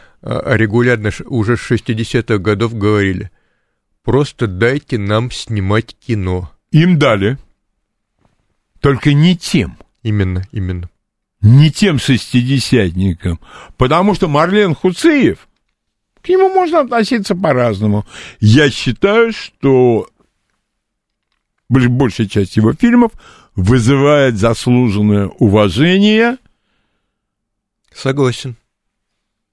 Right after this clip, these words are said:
Speaker 2: Но это были какие годы?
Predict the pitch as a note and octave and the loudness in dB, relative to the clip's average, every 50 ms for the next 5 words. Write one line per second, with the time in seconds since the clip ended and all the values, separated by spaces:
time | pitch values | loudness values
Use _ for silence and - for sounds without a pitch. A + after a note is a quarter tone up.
0 | _ _ - A#2 A#2+ C#3 E3 G3 G#3+ A3 B3 B3 - _ _ _ _ _ _ _ | _ _ 2 4 4 4 4 4 2 0 -2 -6 -10 _ _ _ _ _ _ _
1 | _ _ _ _ _ G1+ - _ _ _ _ _ _ _ - C#3 D3+ D#3 F#3+ F3+ | _ _ _ _ _ -20 -20 _ _ _ _ _ _ _ -2 0 0 2 0 0
2 | E3+ F#3 F#3+ G3 F#3 F#3 F3 - - F3 C3+ - F3 E3+ E3 D3+ D3+ E3 F3 E3+ | 2 2 2 2 2 0 -2 -2 -2 -2 0 0 2 2 2 2 2 2 2 2
3 | E3 B2+ F#2+ D#2+ D#2 | 2 0 -4 -6 -10